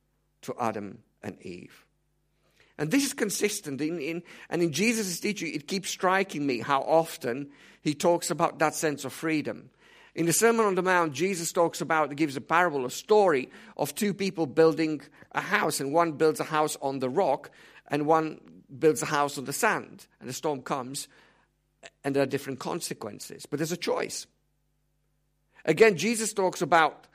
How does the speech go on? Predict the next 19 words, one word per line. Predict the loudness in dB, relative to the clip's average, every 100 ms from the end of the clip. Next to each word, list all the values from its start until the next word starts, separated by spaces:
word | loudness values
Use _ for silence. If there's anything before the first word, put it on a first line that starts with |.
| -20 _
the | 0
narrow | 2 6 6 8 8 8
way, | 6 4 4 2 -2
few | -8 -2 2 2 2
on | 0 0 0
it, | -2 -4 -14 _ _ _
and | 0 4
leads | 2 2
to | 0
eternal | 0 0 0
life, | 2 2 2 0 -10 -14
wide | -2 4 6 4 4
way, | 4 4
many | 4 2 2
of | 2
it | 0 2
leads | 0 0
to |
destruction. | -6 -8 -4 -4 -4 -8 -8